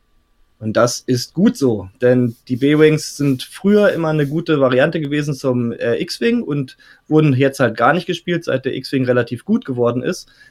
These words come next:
Jetzt muss man sich aber überlegen, spielt man B-Wing oder X-Wing?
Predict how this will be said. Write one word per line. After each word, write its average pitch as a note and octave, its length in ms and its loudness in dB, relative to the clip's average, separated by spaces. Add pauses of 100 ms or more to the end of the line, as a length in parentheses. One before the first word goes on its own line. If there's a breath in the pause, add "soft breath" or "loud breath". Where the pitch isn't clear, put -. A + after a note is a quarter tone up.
Jetzt D3 220 0
muss D#3+ 160 0
man D3 140 0
sich C3 160 -4
aber C3 140 2
überlegen, C3 600 2 (120 soft breath)
spielt C#3 300 0
man B2+ 140 2
B-Wing A#2+ 360 2
oder A2 260 -4
X-Wing? G2+ 440 -4